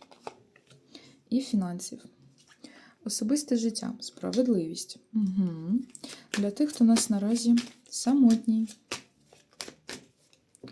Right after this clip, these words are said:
Як у вас тут відіграється? Верховна жриця, шестірка пентаклів, трійка пентаклів. У,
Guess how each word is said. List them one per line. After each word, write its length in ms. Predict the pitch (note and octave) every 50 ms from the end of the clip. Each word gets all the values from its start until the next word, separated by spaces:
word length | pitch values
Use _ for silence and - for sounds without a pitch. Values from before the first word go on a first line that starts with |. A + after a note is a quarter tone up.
| - _ _ _ _ - - - - _ -
Як 160 | G#3+ - -
у 40 | F#3+
вас 180 | F#3+ F#3+ F#3 -
тут 240 | - G3 - -
відіграється? 1080 | G#3 G3 F#3 F#3 G3 F#3 F#3 F#3+ G#3 A#3+ C4+ C#4 C#4+ C#4 C#4+ - - C#4+ C#4+ C#4 C4+ C#4 - -
Верховна 560 | - - - - - G3 G3 F#3+ F#3 F#3+ F#3
жриця, 560 | F#3 - - G3+ A3+ C4+ D4 D4 - - -
шестірка 640 | C4+ - - A3+ - - - G3+ - - - - F#3+
пентаклів, 880 | - - - F#3 F3+ F#3 - - G3+ G#3+ B3 C#4 C#4 - - B3 B3+ B3+ - _ _ - - - - - - - - _ -
трійка 340 | A#3 A#3 B3+ B3 - A#3+
пентаклів. 680 | A#3 - A3 G#3 G#3 A3+ A3+ A#3 - A3 A3 A3 - G#3+
У, 560 | A3+ B3 C#4 D4 D4 C#4+ C#4+ C#4 C#4 C4+ C4